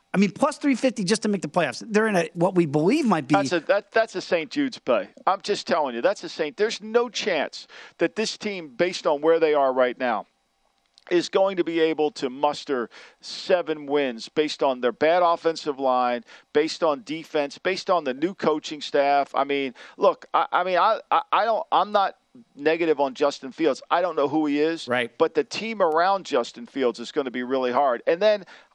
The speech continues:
Speaker 2: I know this from studying Indianapolis and studying Eberflus. He's not a guy that is going to use scheme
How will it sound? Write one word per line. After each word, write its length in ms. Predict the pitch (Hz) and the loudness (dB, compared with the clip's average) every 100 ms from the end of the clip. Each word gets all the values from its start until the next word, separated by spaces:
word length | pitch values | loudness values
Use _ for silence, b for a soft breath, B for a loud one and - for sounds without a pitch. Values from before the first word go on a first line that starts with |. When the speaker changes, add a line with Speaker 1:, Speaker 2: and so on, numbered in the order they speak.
| - | 0
Speaker 2:
I 200 | 170 214 | 0 2
know 260 | 208 202 180 | 2 2 2
this 340 | 180 - - | 2 0 -4
from 200 | - 135 | -8 -8
studying 640 | - - 196 202 208 196 | -10 -2 0 0 -2 -6
Indianapolis 840 | 180 175 165 151 147 - - - - 151 | -6 -4 0 0 0 -4 -8 -10 -6 -4
and 120 | 135 | -4
studying 640 | - - 190 185 190 185 | -8 0 0 0 -4 -6
Eberflus. 720 | 175 165 147 - 110 - - b b b | -6 -4 -6 -6 -10 -10 -16 b b b
He's 560 | - 151 226 254 214 - | -12 -8 -6 -6 -10 -8
not 340 | 165 175 220 | -2 0 0
a 80 | 220 | 0
guy 560 | 165 143 117 107 107 B B - | 0 2 2 0 -2 B B 0
that 160 | 156 | 0
is 160 | 147 123 | 0 0
going 320 | 180 170 170 | 0 0 -2
to 60 | 143 | -8
use 340 | 143 170 147 | -8 -12 -10
scheme 640 | - - 185 196 214 220 | -10 -10 -12 -12 -12 -14